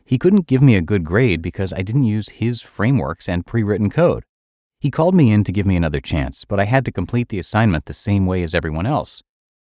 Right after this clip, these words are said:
What could I do? I didn't want a bad grade,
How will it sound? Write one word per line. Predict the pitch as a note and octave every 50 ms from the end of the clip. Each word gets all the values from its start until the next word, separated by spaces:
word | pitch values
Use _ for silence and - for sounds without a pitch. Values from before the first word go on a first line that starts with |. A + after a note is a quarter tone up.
| _ -
What | - A2
could | - E3 D3
I | D3
do? | B2 C3 E3+ G#3 - - - B1 B1
I | C2+ E2+ - _
didn't | - A#2 B2+ B2 D2+
want | E2+ A2 C3+
a | G#2
bad | C#2 C#2 F2 G2+ G2 E2
grade, | C#2+ D#2 G2+ B2 G#2 C#2+ -